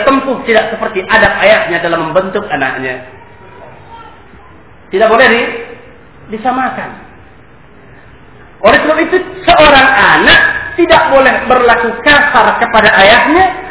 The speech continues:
dengan alasan, "Karena ayah pun kasar kepadaku." Boleh nggak si anak berlaku kasar dengan alasan kejahatan itu balasannya adalah kejahatan yang semisal? Jika dia memaafkan, itu lebih baik. Bolehkah seorang anak menggunakan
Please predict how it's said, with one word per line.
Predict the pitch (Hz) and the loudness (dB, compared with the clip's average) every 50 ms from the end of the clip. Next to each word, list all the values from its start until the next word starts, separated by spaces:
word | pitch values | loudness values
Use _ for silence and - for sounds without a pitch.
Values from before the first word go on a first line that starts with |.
| - - | -8 -2
dengan | 330 330 302 294 269 | 0 2 2 2 2
alasan, | 240 226 240 240 220 214 - 320 320 330 320 | 2 2 4 4 4 4 4 4 2 2 2
"Karena | - 254 233 226 233 - 175 185 | 0 0 0 0 0 0 0 2
ayah | 208 240 254 - 254 - - | 2 4 2 2 0 -4 -6
pun | 254 262 262 254 254 | -6 -6 -6 -6 -4
kasar | - 294 254 - 208 196 170 151 - - - | -4 -4 -4 -2 -2 -2 -2 -2 -6 -8 -12
kepadaku." | - - - - 123 - - - - - - - - - - - - - - - - - - - - - - - - - - - - - - | -8 -8 -6 -6 -6 -8 -8 -14 -18 -18 -20 -20 -20 -20 -20 -20 -20 -20 -20 -20 -20 -20 -20 -20 -20 -20 -20 -20 -20 -20 -20 -20 -20 -20 -18
Boleh | - 156 190 254 294 277 | -4 -2 2 4 4 4
nggak | 262 233 - - - - - | 4 2 0 0 -2 -2 -2
si | - | 0
anak | 165 175 180 190 226 254 - - | 2 2 2 2 2 0 2 2
berlaku | 240 226 214 185 - - - | 2 2 2 0 -2 -2 -2
kasar | 180 175 180 233 240 247 | -2 0 0 0 0 0
dengan | 220 196 202 | 0 0 0
alasan | - - 180 175 156 - 208 220 269 339 - - - - - - - - | 0 0 0 0 0 0 2 2 2 2 2 0 -4 -6 -10 -12 -16 -4
kejahatan | - 247 202 - 226 - 233 233 220 220 240 240 254 247 254 | -4 -4 0 0 0 0 2 2 2 2 2 0 0 -2 -6
itu | - 320 262 | -8 -6 0
balasannya | 220 240 233 220 202 - 254 254 247 | 2 2 4 4 2 0 0 0 2
adalah | 247 240 226 | 0 0 0
kejahatan | 226 202 214 208 208 226 - 254 233 233 | 0 0 0 2 2 2 2 0 0 0
yang | 220 208 196 185 190 | 0 -2 -2 -2 -4
semisal? | 190 190 175 - 160 147 131 120 - - - - - - - - - | -6 -6 -6 -4 -4 -4 -4 -4 -6 -10 -14 -18 -20 -20 -20 -12 -10
Jika | 175 185 202 196 | -6 0 0 0
dia | 185 180 175 | 0 0 -2
memaafkan, | 180 180 185 190 190 208 - 247 220 208 196 | -2 -2 0 0 0 0 0 0 -2 -2 -2
itu | - 208 | -4 -2
lebih | 190 180 175 170 | -2 -2 -2 2
baik. | 185 190 185 165 - - - - - - - - - | 2 2 2 2 0 -4 -8 -12 -14 -18 -20 -20 -8
Bolehkah | - 226 294 349 - - 240 | -6 -4 -4 -4 -4 -4 -6
seorang | - 226 202 190 - 180 190 | -2 0 0 2 2 0 0
anak | 202 196 226 220 196 185 - 185 | 0 0 0 0 0 -2 -2 -2
menggunakan | 185 196 202 220 202 170 175 180 | -2 0 0 0 0 0 0 -2